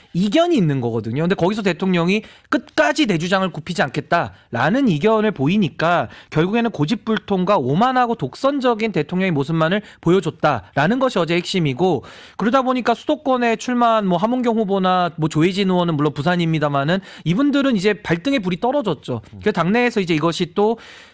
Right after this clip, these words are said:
갈등을 해결하는 것이 아니라 오히려 당내에 더, 또 다른 분란을 일으키면서 또 홍준표 시장까지 참전하는 완전히 보수가 지금 자중질환 내분으로 무너져 내리는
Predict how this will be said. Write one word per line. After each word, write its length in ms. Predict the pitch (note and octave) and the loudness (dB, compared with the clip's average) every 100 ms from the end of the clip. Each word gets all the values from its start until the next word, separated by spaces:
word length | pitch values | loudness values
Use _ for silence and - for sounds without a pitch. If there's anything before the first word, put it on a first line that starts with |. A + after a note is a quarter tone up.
| - | -2
갈등을 460 | F3+ F#3+ C#4 C4+ | -2 0 0 0
해결하는 520 | B3 D4+ E4 D#4+ D4 C4 | 0 0 2 2 0 0
것이 260 | A3+ - | 0 0
아니라 300 | E3+ D#3+ F#3 | -2 2 0
오히려 600 | E3 D3+ F#3 F#3+ G#3+ A3+ A3 | 2 2 0 0 0 0 -4
당내에 640 | - D#3+ F#3+ G#3 G#3+ A3 A3 | -2 2 2 2 0 -2 -4
더, 160 | - F3+ | -10 -8
또 160 | - D4+ | -2 0
다른 260 | D#4+ D#4 | 2 0
분란을 340 | G3 E3+ F3 E3+ | 0 0 0 0
일으키면서 720 | C#3 D#3 E3 D3 C3+ F3+ G#3+ - - | -2 -4 -4 -2 -2 -2 -2 -4 -6
또 100 | - | -2
홍준표 420 | A3 D4+ E4 - | 0 2 0 0
시장까지 520 | C4 A#3 A#3+ G#3+ F#3+ E3+ | -2 -2 -2 -2 -4 -4
참전하는 600 | - C#4+ C#4 B3+ F3 A#2+ - - - | -4 -2 0 0 0 -2 -6 -20 -8
완전히 500 | C3+ F#3 C#4 D#4+ D#4+ | 0 2 4 4 2
보수가 340 | A3+ G3 A3+ A3 | 2 0 2 0
지금 120 | G3 | 0
자중질환 600 | D3 D3 G3+ F#3 F#3 F3 | -2 -2 0 0 0 0
내분으로 480 | B2 C3+ F#3 F#3+ F3 | 0 0 2 2 0
무너져 460 | A2+ C#3+ A3 A#3+ | 0 0 2 0
내리는 480 | G#3+ F3+ D3+ D#3+ G#3+ | 0 0 0 0 0